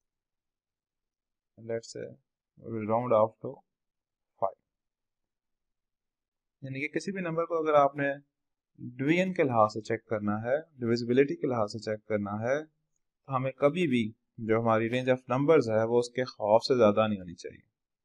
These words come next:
क्योंकि जब इन numbers ने उसे divide ही नहीं करना तो इनको आइटरेशंस के अंदर put करके checking करने की ज़रूरत ही नहीं, क्योंकि इनका answer हमेशा false ही आएगा।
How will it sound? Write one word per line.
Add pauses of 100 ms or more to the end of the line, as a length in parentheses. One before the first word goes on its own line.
(680)
क्योंकि
जब
इन
numbers
ने
उसे
divide
ही
नहीं
करना (760)
तो
इनको (300)
आइटरेशंस
के
अंदर
put
करके (1400)
checking
करने
की
ज़रूरत
ही
नहीं,
क्योंकि
इनका
answer
हमेशा
false
ही
आएगा।